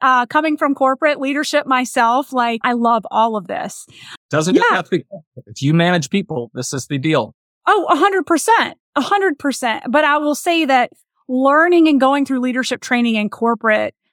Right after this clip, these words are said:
Speaker 1: has really helped me in my entrepreneurial space. Obviously, there's continual blind spots as leaders that we're constantly working on. But I can say that I think that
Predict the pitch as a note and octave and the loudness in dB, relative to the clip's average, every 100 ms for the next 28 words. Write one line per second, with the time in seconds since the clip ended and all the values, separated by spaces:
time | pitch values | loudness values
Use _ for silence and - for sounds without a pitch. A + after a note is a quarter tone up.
0 | _ C4 B3+ A3 F#3 A#3 C4+ C4+ G#3 B3 | _ -2 -2 -4 -4 0 0 0 -2 0
1 | A#3 A3 A3+ A3 G#3+ G3+ A3 G#3 - G#3+ | -2 -2 -2 0 -2 -2 0 0 2 0
2 | G#3+ - G#3 G3+ G#3 E3+ - - - F#3+ | 0 -2 0 0 -2 -6 -8 -6 -6 -8
3 | - _ C4+ C#4 D4+ D4+ B3+ A#3+ - - | -14 _ 0 0 0 0 2 0 -2 -12
4 | _ _ C4+ C#4 D#4 D4+ A3+ A3+ A#3 A#3+ | _ _ -4 0 2 2 2 2 2 0
5 | - A#3 G3+ A3+ G#3 A3 G#3+ B3+ - - | 0 0 -2 -6 -6 -4 0 0 -2 -6
6 | G3 G3+ - G#3+ G3+ - - G#3 G3 - | -4 -4 -2 -2 -2 -6 -10 -8 -8 -6
7 | C4+ D4 D#4+ E4+ F#4 _ _ _ _ - | -2 0 2 0 -2 _ _ _ _ -4
8 | A#3 A#3+ C4+ B3 B3+ B3 A#3 - - A#3 | -2 0 0 0 0 2 0 0 -2 -4
9 | B3+ B3 - A#3 G#3+ | -4 -6 -2 -2 -2